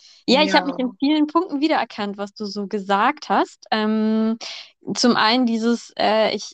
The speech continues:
Speaker 1: ich fang vieles an und mach nichts <laughs> zu Ende und was kann ich eigentlich wirklich, was
Speaker 2: <laughs>
Speaker 1: kann ich eigentlich wirklich? Das kenn ich, ähm, wobei ich sagen muss, dass ich tatsächlich im Yoga schon sehr angekommen bin.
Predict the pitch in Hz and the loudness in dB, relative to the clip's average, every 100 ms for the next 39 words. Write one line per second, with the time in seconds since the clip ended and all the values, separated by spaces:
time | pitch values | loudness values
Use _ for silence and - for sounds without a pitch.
0 | - 208 - - 220 233 240 240 240 - | -8 -8 -4 -2 -2 -2 2 2 2 0
1 | - 269 269 - 233 - 233 247 - - | 0 0 -2 -2 -2 0 -2 -4 -10 -8
2 | 254 247 240 226 - 302 226 233 269 - | -2 0 0 -2 -2 -2 -2 -4 -6 -6
3 | 226 240 - 220 - - 240 262 262 220 | -6 -6 -6 -6 -8 -4 2 2 2 -2
4 | - - - 214 208 202 220 294 302 - | -4 -2 0 -2 -4 -6 -2 -2 -2 -4
5 | - - 226 - - 233 262 427 415 - | -4 0 0 2 -2 2 4 2 0 0
6 | 254 285 330 - 226 254 233 220 349 - | 4 6 4 2 0 2 4 2 0 2
7 | 269 269 277 285 269 269 - 269 247 254 | 2 4 0 0 -2 -4 -2 -4 -2 -2
8 | 269 247 240 208 226 311 262 247 254 240 | -2 0 2 4 4 4 4 2 0 2
9 | 254 240 240 285 254 - 214 190 185 185 | 4 4 4 4 4 0 -4 -6 -4 -4
10 | 180 180 | -6 -8